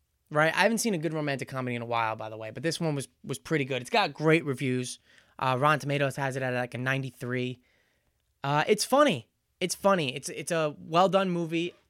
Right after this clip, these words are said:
I li-, <laughs> I like the whole time loop aspect of it. I think that's great. Um,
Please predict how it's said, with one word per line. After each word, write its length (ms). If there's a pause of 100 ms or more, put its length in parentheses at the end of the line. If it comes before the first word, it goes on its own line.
(140)
I 120
li-, 100
<laughs> 20
I 300
like 200
the 100
whole 140
time 380
loop 260 (120)
aspect 500
of 100
it. 200 (320)
I 80
think 160
that's 200
great. 420 (640)
Um, 480